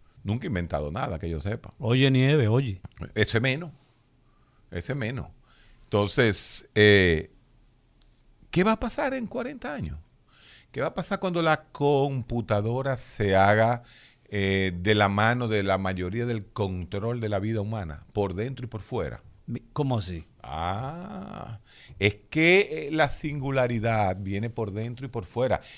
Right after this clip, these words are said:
Speaker 1: Ya no solamente nos, y eso lo dijimos ayer en Panorama Semanal, ya no solamente nos vigilan por fuera.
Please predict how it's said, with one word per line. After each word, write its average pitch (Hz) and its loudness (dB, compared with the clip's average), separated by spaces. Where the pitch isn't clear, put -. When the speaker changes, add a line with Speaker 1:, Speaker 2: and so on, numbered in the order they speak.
Speaker 1:
Ya 120 6
no 180 0
solamente 185 0
nos, 156 -6
y 104 -2
eso 123 -4
lo 123 -2
dijimos 117 -4
ayer 110 -2
en 113 -4
Panorama 98 0
Semanal, 87 -4
ya 117 -4
no 156 -4
solamente 151 -8
nos 123 -8
vigilan 123 -6
por 123 -8
fuera. 151 -4